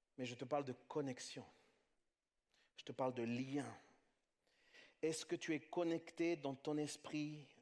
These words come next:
avec ce sentiment quotidien à ton mari, à ton épouse ? Oui, tu peux venir, merci. Est-ce que tes enfants, malgré que tu ne puisses pas être là H vingt-quatre, sentent et savent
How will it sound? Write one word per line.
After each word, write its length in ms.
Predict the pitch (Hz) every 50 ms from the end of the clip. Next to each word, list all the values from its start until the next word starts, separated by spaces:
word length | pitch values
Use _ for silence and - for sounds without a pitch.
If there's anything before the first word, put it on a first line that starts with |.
| _ _ _ _
avec 300 | - 135 131 127 131 131
ce 140 | - - 143
sentiment 580 | 127 - - 160 151 143 - - 147 147 147 147
quotidien 800 | 147 - 143 127 - - 135 127 139 143 139 139 135 135 131 -
à 100 | - 131
ton 160 | - - 139
mari, 540 | 131 131 135 131 127 139 135 127 120 113 113 117
à 60 | 110
ton 160 | - 127 120
épouse ? 540 | 120 113 - - 127 120 110 104 98 - - - -
Oui, 80 | 175
tu 120 | 175 - -
peux 100 | - 127
venir, 280 | 113 117 113 110 104
merci. 240 | 98 95 95 - - _ _ _ - - - _ _ _ _ _ _ _ _ _ _ _ _ _ _ _ _ _ _ _ _ _ _ _ -
Est-ce 180 | 160 160 - -
que 100 | - 196
tes 420 | - - - - 202 202 190 156
enfants, 360 | 180 185 170 - - 190 202
malgré 440 | 196 180 170 156 147 131 143 180 190
que 140 | - - 165
tu 240 | - - - - 156
ne 80 | 156 143
puisses 240 | 131 - 147 - -
pas 220 | - 196 190 196
être 140 | 185 180 -
là 260 | 165 165 170 175 - -
H 180 | 170 160 143
vingt-quatre, 480 | 143 147 147 147 143 - - 190 185 -
sentent 540 | - - - - - 226 240 220 - - - -
et 100 | - 151
savent 680 | 139 - - - - 226 247 208 170 131 117 107 110 110